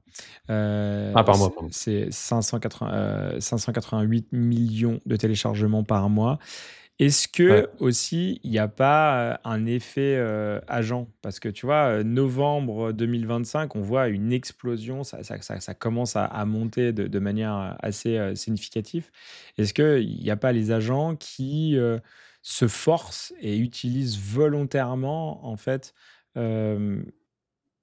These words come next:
Speaker 1: une sorte de transpile, euh, tu vois, de rétrocompatibilité ? Euh, je sais pas, je me pose la question, parce que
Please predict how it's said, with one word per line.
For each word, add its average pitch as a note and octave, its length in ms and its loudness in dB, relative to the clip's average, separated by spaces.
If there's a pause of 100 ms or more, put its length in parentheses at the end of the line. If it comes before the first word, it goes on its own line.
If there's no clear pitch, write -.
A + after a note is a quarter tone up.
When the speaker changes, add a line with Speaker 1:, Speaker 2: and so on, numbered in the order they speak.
(460)
Speaker 1:
une A2+ 100 -2
sorte A2+ 220 -2
de A2 100 0
transpile, B2+ 840 -2
euh, G#2 920 -2
tu A#2 120 -4
vois, A#2 100 2
de A2+ 80 0
rétrocompatibilité ? A#2 1400 0 (520)
Euh, G#2+ 600 0 (340)
je A2 100 -8
sais - 60 -10
pas, A#2+ 160 2
je A2+ 100 0
me A#2+ 100 4
pose C3 180 4
la C3+ 100 6
question, C#3+ 240 0
parce D3+ 120 0
que A#2+ 260 2